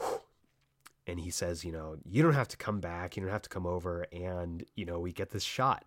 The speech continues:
of Kirsten sitting, you know, with her phone. She's like, "I know. I never left." And you see that she was sitting outside of his door. Ah, I'm not gonna cry. Um, and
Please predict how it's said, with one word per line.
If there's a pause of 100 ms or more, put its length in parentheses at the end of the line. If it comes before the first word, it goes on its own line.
of
Kirsten
sitting,
you
know,
with
her
phone.
She's
like, (100)
"I
know. (880)
I
never
left." (680)
And
you
see
that
she
was
sitting
outside
of
his
door. (1000)
Ah,
I'm
not
gonna
cry. (420)
Um, (880)
and